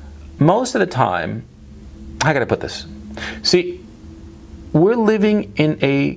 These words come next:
game of poker. Hmm? Imagine the whole world is a single table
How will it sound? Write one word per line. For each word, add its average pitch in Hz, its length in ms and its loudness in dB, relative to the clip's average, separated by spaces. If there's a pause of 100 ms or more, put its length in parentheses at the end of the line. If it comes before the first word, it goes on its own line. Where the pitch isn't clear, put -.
game 147 380 0
of 127 200 -4
poker. - 440 0 (540)
Hmm? 160 200 4 (1300)
Imagine 170 340 4
the 147 80 6
whole 208 300 2
world 147 440 4
is 110 80 2
a 113 80 2
single 208 720 0
table 143 640 0